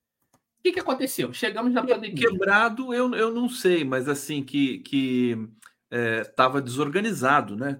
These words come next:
Speaker 2: Totalmente desorganizado economicamente.
Speaker 1: É,
Speaker 2: Quebrado,
Speaker 1: eu acho que
Speaker 2: acho
Speaker 1: ele
Speaker 2: que
Speaker 1: nunca ficou quebrado.
Speaker 2: É,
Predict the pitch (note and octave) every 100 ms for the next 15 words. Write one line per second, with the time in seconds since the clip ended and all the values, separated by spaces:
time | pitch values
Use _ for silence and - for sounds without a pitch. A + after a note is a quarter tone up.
0 | - D3+ E3 D3+ D3 D3+ D3+ D3+ D#3+ B2
1 | B2+ A2 - A2 G#2+ D3 D4+ - - D3
2 | C#3+ D#3+ F3+ F3 A3 G#3 G3+ G3+ G3 F#3+
3 | - B3 A3+ B3 D#3+ C#3+ A2+ G2 G2 _
4 | _ - C#3 A#2+